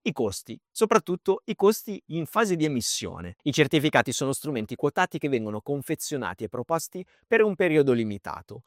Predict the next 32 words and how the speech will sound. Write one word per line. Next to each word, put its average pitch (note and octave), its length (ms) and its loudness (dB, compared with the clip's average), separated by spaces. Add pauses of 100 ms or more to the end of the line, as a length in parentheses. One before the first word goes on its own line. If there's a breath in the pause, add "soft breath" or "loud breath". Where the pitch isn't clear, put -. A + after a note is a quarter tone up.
in A#3 160 -2
genere C#3+ 340 2
qualche A2 300 -2
settimana, F2+ 760 -12
durante C3+ 360 0
il F3 80 -2
quale C#3+ 320 4
vengono C3 480 -2
collocati G3 540 2
ai B2+ 60 -2
clienti. F#2 640 -14 (100)
Una B2+ 140 2
volta D3+ 300 4
terminato B2 500 0
il C#3+ 80 0
collocamento, A2 680 -4
il G#2+ 40 -10
certificato E3+ 600 -6
viene G#2+ 320 -4
emesso F#3 680 -4 (180)
e D#3 100 -8
diventa A#2 400 -4
negoziabile C#3 880 -4
sul C3 220 -12
mercato A#2 480 -8
secondario. F#2 880 -8
Ora, A#2+ 300 6
cosa A3 180 2
succede A3+ 400 0
se A#2+ 320 0
lo B2+ 140 2
acquistate C3 680 -2